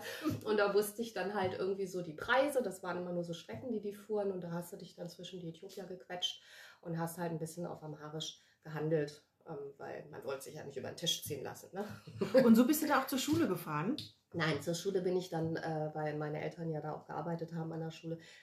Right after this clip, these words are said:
Speaker 1: bin ich, äh, mit meinen Eltern im Auto gefahren.
Speaker 2: Ah, okay. Also nicht zu Fuß, sondern auch nicht mit dem Fahrrad?
Speaker 1: Also Fahrrad, glaub ich, ist dann doch ein bisschen zu chaotisch, der Verkehr. Also
Speaker 2: Mhm.
Speaker 1: damals gab's zwar noch weniger Autos als heute,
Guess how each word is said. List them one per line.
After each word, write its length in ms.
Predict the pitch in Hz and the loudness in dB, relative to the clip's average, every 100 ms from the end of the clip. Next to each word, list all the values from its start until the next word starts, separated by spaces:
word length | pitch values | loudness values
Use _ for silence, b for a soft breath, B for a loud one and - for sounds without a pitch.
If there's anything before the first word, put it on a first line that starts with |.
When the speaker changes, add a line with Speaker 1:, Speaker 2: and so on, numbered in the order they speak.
| B _ | B _
Speaker 1:
bin 140 | 165 | -2
ich, 280 | 156 156 - | -2 -4 -6
äh, 180 | 165 151 | -4 -2
mit 180 | 151 151 | -4 -6
meinen 200 | 143 143 | -8 -8
Eltern 500 | - 156 151 147 143 | -6 -6 -6 -10 -8
im 120 | - 151 | -8 -4
Auto 260 | 143 - | -4 -6
gefahren. 360 | - - - 170 _ _ | -10 -14 -18 -20 _ _
Speaker 2:
Ah, 160 | 202 - | -8 -6
okay. 280 | 196 - 196 | -8 -4 -2
Also 180 | 190 208 | 0 0
nicht 240 | 220 - | 0 -2
zu 80 | 226 | -8
Fuß, 240 | 240 285 | -2 0
sondern 180 | 277 233 | 2 2
auch 20 | 233 | 2
nicht 80 | |
mit 80 | 233 | 2
dem 80 | 233 | 2
Fahrrad? 500 | 214 180 175 139 - _ _ _ B B B B | 2 0 0 -4 -4 _ _ _ B B B B
Speaker 1:
Also 260 | 214 220 226 | 8 10 8
Fahrrad, 540 | 226 214 247 240 - | 8 8 10 8 8
glaub 220 | 220 214 | 6 6
ich, 140 | 214 - | 6 2
ist 140 | - | 0
dann 140 | 208 196 | 2 4
doch 160 | 202 | 2
ein 100 | 214 | 2
bisschen 400 | 202 190 208 190 | 0 0 2 2
zu 200 | - 208 | 0 -10
chaotisch, 540 | - 175 180 170 165 - | 0 4 4 4 0 -2
der 120 | 151 | -8
Verkehr. 400 | - 147 147 147 | -8 -12 -10 -6
Also 380 | - 226 208 165 | -4 -2 -2 -2
Speaker 2:
Mhm. 40 | |
Speaker 1:
damals 500 | 165 170 190 370 - | 2 4 4 4 0
gab's 280 | 175 175 - | -2 -2 -2
zwar 160 | - 170 | -4 -2
noch 160 | 165 | 2
weniger 360 | 165 202 196 185 | 4 4 4 0
Autos 300 | 190 190 180 | -2 -6 -6
als 240 | - 170 | -6 -4
heute, 280 | 170 175 185 | -2 0 0